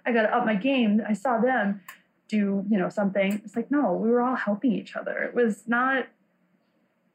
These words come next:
I'm not a very competitive person. <laughs> I never really had, uh,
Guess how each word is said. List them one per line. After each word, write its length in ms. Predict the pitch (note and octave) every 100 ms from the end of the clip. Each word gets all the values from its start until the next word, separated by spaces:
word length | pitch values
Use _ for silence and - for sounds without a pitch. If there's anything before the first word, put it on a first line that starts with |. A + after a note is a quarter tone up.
| _ _ -
I'm 80 | G#3
not 160 | C4+ C4+
a 40 |
very 240 | G#3 G3 F#3
competitive 520 | F3+ F#3 F3+ - -
person. 380 | F#3 F#3+ - D#4+
<laughs> 80 | -
I 160 | D4 B3+
never 280 | C4 B3+ A#3+
really 340 | G#3+ G#3 F#3+
had, 420 | G3+ F#3+ F#3 F3+ - - - - - -
uh, 400 | F#3+ F3 - G#3